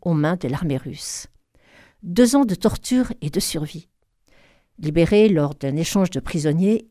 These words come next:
il n'en est jamais vraiment revenu. Pour lui, tout s'est écroulé et il ne reste plus qu'une douleur intérieure qui le ronge. « Je ne souhaite qu'une chose, c'est qu'elle cesse enfin », confie-t-il. « C'est pour ça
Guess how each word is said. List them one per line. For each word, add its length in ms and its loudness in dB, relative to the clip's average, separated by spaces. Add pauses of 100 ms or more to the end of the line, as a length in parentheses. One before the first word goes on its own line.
il 140 0
n'en 160 2
est 100 2
jamais 320 0
vraiment 480 2
revenu. 480 0 (380)
Pour 160 4
lui, 340 4 (200)
tout 120 0
s'est 240 2
écroulé 420 -2
et 320 2
il 80 -4
ne 100 -2
reste 280 -6
plus 180 -6
qu'une 240 -4
douleur 360 0
intérieure 680 -2
qui 140 -6
le 120 -2
ronge. « 520 -4 (920)
Je 180 -2
ne 140 4
souhaite 540 -4 (100)
qu'une 300 0
chose, 460 -6
c'est 300 -12
qu'elle 280 -6
cesse 440 -4
enfin », 440 -4
confie-t-il. « 600 -8 (540)
C'est 160 -2
pour 160 -6
ça 240 -6